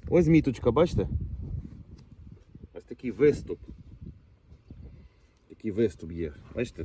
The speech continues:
то є, означає, що це правий ніж. І він, е, вигину має дивитися на цю мітку. Оцей теж правий, дивиться сюди. Дивимося. Правий,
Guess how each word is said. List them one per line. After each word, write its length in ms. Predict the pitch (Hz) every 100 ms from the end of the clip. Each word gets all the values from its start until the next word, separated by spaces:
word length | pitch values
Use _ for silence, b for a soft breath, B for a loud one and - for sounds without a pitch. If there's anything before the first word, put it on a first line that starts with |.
| -
то 80 | 139
є, 260 | 143 139 117 b b b
означає, 480 | 107 113 123 175 170
що 160 | - 123
це 240 | - 139
правий 400 | - 151 165 127
ніж. 300 | 117 90 - - -
І 220 | 127 127
він, 300 | 120 165 139 -
е, 260 | 123 120 120
вигину 460 | 104 190 214 180
має 260 | 143 151 151
дивитися 440 | 127 135 165 -
на 120 | 131 120
цю 140 | 147
мітку. 400 | 143 113 - 82 - b b b b b - - - - - -
Оцей 320 | 78 80 127 120
теж 300 | 101 87 87
правий, 400 | 120 190 277 240 -
дивиться 440 | 110 139 147 131
сюди. 320 | - 90 76 - - - - B B B B B B B B B - -
Дивимося. 580 | 95 104 98 95 104 95 - -
Правий, 500 | 127 127 131 214